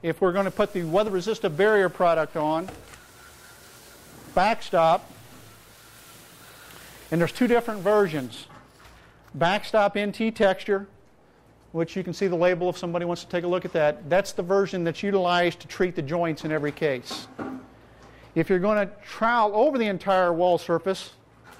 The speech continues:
with that same product, you don't have to spot the fastener heads. But if you're gonna use the roller applied version, which is called Backstop N T Smooth,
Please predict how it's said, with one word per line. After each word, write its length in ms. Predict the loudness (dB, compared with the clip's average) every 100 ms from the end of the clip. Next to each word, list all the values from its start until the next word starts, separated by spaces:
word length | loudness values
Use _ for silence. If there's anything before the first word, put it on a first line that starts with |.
| -20 -20 -20 -14 0
with 180 | 0 4
that 180 | 2
same 280 | 0 -4 -4
product, 440 | 0 2 2 0 0
you 100 | 0
don't 360 | 2 2 0
have 380 | -4 0 0 0
to 80 | -8
spot 460 | -8 2 4 4 -2
the 60 |
fastener 540 | -2 2 2 0 -6 -4
heads. 500 | -2 -4 -6 -16 -18 _ -20 -20 -20 -20 -20 -20 -20 -14 -2
But 80 |
if 140 | -2 0
you're 80 | 0
gonna 180 | 0
use 300 | 0 2 2
the 100 | 2
roller 460 | 2 4 2 2 0
applied 440 | -2 0 2 2
version, 300 | 0 -2 -2
which 180 | -4 -4
is 80 | -8
called 300 | -2 -2 2
Backstop 520 | 0 0 0 0 0
N 140 | -4 -4
T 200 | -4 -6
Smooth, 600 | 0 2 4 2 -2